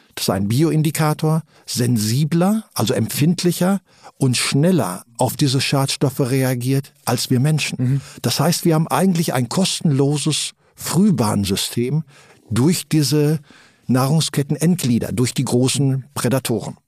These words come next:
Speaker 2: Und das ist dann tatsächlich so die Idee hinter di-, dieser Arbeit, also hinter der Beobachtung,
Speaker 1: Das
Speaker 2: der
Speaker 1: ist
Speaker 2: Analyse.
Speaker 1: das ist eine Idee, ganz
Speaker 2: Ja.
Speaker 1: genau.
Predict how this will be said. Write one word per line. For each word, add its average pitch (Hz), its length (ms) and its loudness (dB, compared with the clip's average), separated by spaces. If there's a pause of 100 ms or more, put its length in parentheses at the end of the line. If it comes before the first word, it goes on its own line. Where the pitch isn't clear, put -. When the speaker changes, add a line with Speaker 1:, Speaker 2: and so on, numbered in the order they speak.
(440)
Speaker 2:
Und 139 120 -2
das 151 140 0
ist 160 100 -4
dann 151 100 2
tatsächlich 147 440 0
so 123 140 -2 (640)
die 139 220 -2
Idee 135 420 2
hinter 127 220 -2
di-, 127 140 -4
dieser 120 300 0
Arbeit, 151 240 2
also 107 140 0
hinter 120 200 0
der 117 100 0
Beobachtung, 113 680 -2 (500)
Speaker 1:
Das 120 160 0
Speaker 2:
der 120 80 2
Speaker 1:
ist 123 60 2
Speaker 2:
Analyse. 123 540 0 (140)
Speaker 1:
das 117 220 0
ist 135 100 2
eine 131 260 2
Idee, 151 220 2
ganz 113 220 0
Speaker 2:
Ja. - 60 -10
Speaker 1:
genau. 117 340 2